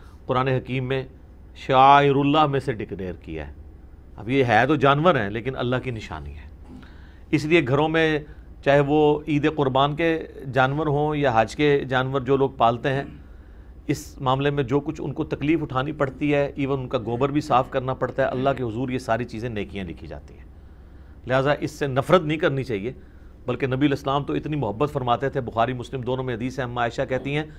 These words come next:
कि नबी इस्लाम जो हदी का जानवर अपने साथ ऊँट, अ, लेके जाते थे ना, तो अपने मुबारक हाथों से उनके लिए रस्सी के बल डालते थे, फिर उनके गले में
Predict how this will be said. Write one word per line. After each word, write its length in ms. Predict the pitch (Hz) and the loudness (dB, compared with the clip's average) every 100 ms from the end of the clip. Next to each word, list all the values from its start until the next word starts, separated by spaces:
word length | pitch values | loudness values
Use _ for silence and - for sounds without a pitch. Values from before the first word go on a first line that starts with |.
| - - - - - | -20 -20 -20 -14 -6
कि 80 | |
नबी 260 | 127 127 139 | -4 0 0
इस्लाम 360 | 135 131 135 135 | 0 0 -2 0
जो 120 | 135 | 0
हदी 220 | 113 127 | 0 -2
का 120 | 135 | -2
जानवर 360 | 117 117 123 131 | -2 -2 0 -2
अपने 200 | 131 131 | -2 -6
साथ 300 | 120 113 - | 0 -2 -2
ऊँट, 260 | 127 131 - | -6 -6 -8
अ, 1200 | - - - - - - - - - - - 92 | -20 -20 -20 -20 -20 -20 -20 -20 -20 -18 -12 -10
लेके 320 | 107 123 131 123 | -4 -2 -2 0
जाते 300 | 113 135 160 | 0 0 0
थे 120 | 139 | -2
ना, 160 | 156 - - - - - - - - | -4 -12 -20 -20 -20 -20 -20 -20 -18
तो 80 | - 143 | -8 -6
अपने 200 | 143 156 | -2 -2
मुबारक 420 | 131 131 170 127 | 6 8 8 6
हाथों 300 | 117 113 165 | 4 4 0
से 120 | 160 | 0
उनके 240 | 143 147 | -2 0
लिए 200 | 143 139 | 0 2
रस्सी 580 | 127 120 - 143 127 123 - - - - - - - - - - - | 2 2 0 0 0 -4 -10 -20 -20 -20 -20 -20 -20 -20 -20 -20 -6
के 80 | 139 | -2
बल 240 | 110 127 127 | 6 6 8
डालते 360 | 127 120 147 | 6 4 0
थे, 240 | 135 135 131 | 0 0 -2
फिर 180 | 131 143 | -2 -4
उनके 280 | 127 135 107 | -4 -4 -2
गले 240 | 113 127 | 0 0
में 240 | 123 123 | 0 -4